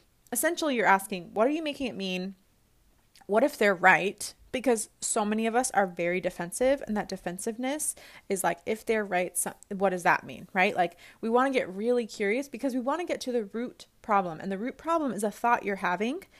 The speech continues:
about their words and what you're making it mean about you as a person or your child as a person. And then whatever that answer is,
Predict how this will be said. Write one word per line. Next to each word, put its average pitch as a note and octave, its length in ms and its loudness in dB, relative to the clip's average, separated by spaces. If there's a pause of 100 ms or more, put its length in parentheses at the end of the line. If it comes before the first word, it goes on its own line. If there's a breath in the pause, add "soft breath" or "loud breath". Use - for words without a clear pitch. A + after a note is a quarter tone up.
(300 loud breath)
about G3 340 4
their A3 180 2
words F#3+ 460 -2
and G#3 180 -4
what G3 140 -2
you're G3 120 -4
making F3+ 320 -6
it E3 100 -8
mean F3+ 380 -6 (300 loud breath)
about F#3 280 2
you F#3 200 -4
as F3 120 -2
a F3+ 40 -8
person F3 440 -6
or - 100 -10
your E3+ 140 -6
child - 360 -4
as D#3+ 120 -6
a - 40 -14
person. - 480 -10
And F3+ 200 -4
then F3 180 -4
whatever A3+ 380 2
that B3 180 4
answer A#3 380 0
is, - 400 -4